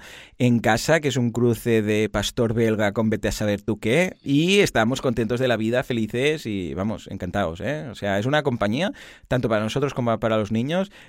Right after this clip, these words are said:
que se agradece muchísimo. Es cierto, es cierto que tiene responsabilidades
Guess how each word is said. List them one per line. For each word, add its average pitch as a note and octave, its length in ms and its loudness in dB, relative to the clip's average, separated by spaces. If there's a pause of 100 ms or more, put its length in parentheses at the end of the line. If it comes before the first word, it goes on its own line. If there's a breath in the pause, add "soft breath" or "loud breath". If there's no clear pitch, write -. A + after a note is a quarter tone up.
que G#2+ 120 -4
se A2+ 120 -2
agradece G#2 440 2
muchísimo. G2+ 520 -4 (200 loud breath)
Es A2+ 160 0
cierto, C#3+ 520 4
es - 140 -16
cierto A2 400 0 (220 soft breath)
que G2 160 -4
tiene A2 720 2
responsabilidades C3+ 1080 2